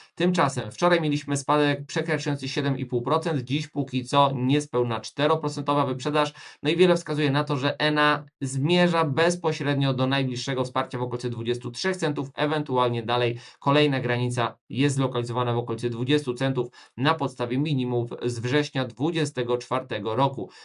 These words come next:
Przechodząc dalej, zerknijmy oczywiście na Solanę, projekt, który jest w centrum zainteresowania wielu,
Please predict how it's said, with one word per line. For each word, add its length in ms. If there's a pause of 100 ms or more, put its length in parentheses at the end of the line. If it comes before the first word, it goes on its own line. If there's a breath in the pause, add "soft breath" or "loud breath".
(100)
Przechodząc 380
dalej, 380
zerknijmy 380
oczywiście 400
na 260
Solanę, 680
projekt, 360
który 420
jest 360
w 60
centrum 440
zainteresowania 840 (100)
wielu, 280